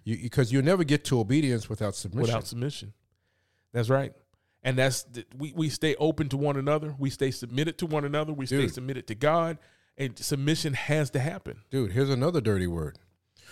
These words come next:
Speaker 1: Stay in a place of repentance. Be willing. You know, repentance means to turn around, change your mind.
Speaker 2: Yeah.
Speaker 1: Be willing to, to,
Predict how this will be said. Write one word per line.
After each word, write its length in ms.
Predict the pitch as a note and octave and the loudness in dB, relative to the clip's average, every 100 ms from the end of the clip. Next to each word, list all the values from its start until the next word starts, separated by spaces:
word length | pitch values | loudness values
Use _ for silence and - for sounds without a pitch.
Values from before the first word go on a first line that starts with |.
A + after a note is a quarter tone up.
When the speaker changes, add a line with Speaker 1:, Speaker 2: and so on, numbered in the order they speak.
| - | -20
Speaker 1:
Stay 340 | - - C#3+ D3 | -12 -2 2 2
in 80 | C#3 | 2
a 40 | |
place 320 | - C3+ B2 | 0 0 0
of 100 | A#2 | -2
repentance. 600 | A#2 - F3+ - D3 - _ _ - - - - _ _ F#2+ | -2 -2 -4 -6 -12 -16 _ _ -20 -20 -20 -20 _ _ -6
Be 140 | B2 B2 | 0 4
willing. 360 | C3 C#3+ C#3+ - - - | 6 4 4 -2 -18 -6
You 120 | D#3 | 2
know, 100 | C#3 | 4
repentance 500 | A#2 A2+ D#3 E3+ C#3 | 4 2 2 0 0
means 360 | B2+ B2+ B2 - | 2 2 2 -2
to 140 | - | -6
turn 400 | C3+ - C#3 C3+ | -6 -2 0 2
around, 440 | C3 C3+ E3 G2 E2 | 2 0 0 -2 -2
change 360 | - C3+ C#3 A#2+ | -2 -2 0 0
your 80 | |
mind. 460 | A2+ C#3+ A2 D#2+ C2+ | 0 2 0 -2 -6
Speaker 2:
Yeah. 140 | B2 A2 _ _ _ _ F2+ | -6 -6 _ _ _ _ -2
Speaker 1:
Be 140 | B2+ | 2
willing 580 | A#2+ A2+ E3+ D#3 B2 B2+ - - - | 2 4 4 4 2 -2 -8 -20 -2
to, 240 | C3+ A#2 - - | 0 0 -6 -2
to, 280 | D3+ C3 | 2 2